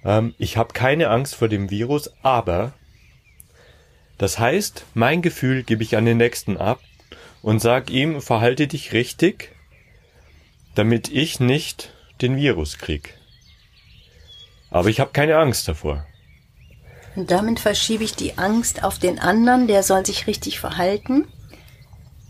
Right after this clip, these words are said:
Speaker 1: Genau.
Speaker 2: Weil ich Angst hab und diese Angst spüren, spürt man vielleicht auch gar nicht so richtig in
Speaker 1: Ja.
Speaker 2: dem Moment.
Speaker 1: Und das ist der Punkt, dass man eigentlich mit Dingen dealt, die man nicht ganz im Bewusstsein hat.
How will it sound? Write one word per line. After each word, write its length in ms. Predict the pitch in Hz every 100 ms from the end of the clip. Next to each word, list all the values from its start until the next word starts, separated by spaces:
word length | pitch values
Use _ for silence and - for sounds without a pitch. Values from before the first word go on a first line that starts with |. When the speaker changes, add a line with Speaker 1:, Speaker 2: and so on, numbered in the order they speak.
| -
Speaker 1:
Genau. 240 | 135 101
Speaker 2:
Weil 240 | 180 202 208
ich 340 | 220 - -
Angst 380 | 185 226 226 262
hab 160 | 254
und 160 | 208 202
diese 260 | 214 190 -
Angst 300 | 208 214 -
spüren, 680 | - - 214 226 214 196 - - - - - - - -
spürt 320 | - 196 -
man 400 | 175 170 170 165 -
vielleicht 480 | - 175 165 170 -
auch 140 | 156
gar 180 | 165 165
nicht 180 | 170 -
so 100 | 175
richtig 440 | 156 - - -
in 60 | -
Speaker 1:
Ja. 140 | 175
Speaker 2:
dem 100 | 180
Moment. 480 | 180 175 170 170 - - - - -
Speaker 1:
Und 160 | 98 104
das 160 | 143
ist 140 | 147 -
der 80 | 104
Punkt, 580 | - 170 85 - - 113
dass 160 | -
man 140 | 117 113
eigentlich 720 | 107 120 147 135 135 - - _
mit 380 | - 120 - -
Dingen 380 | 135 151 143 123
dealt, 580 | 143 160 170 165 - -
die 100 | 127
man 260 | 120 107 117
nicht 500 | 165 - - - -
ganz 360 | 117 139 135
im 240 | - 123 127
Bewusstsein 640 | 120 131 - - 82 80
hat. 260 | 76 -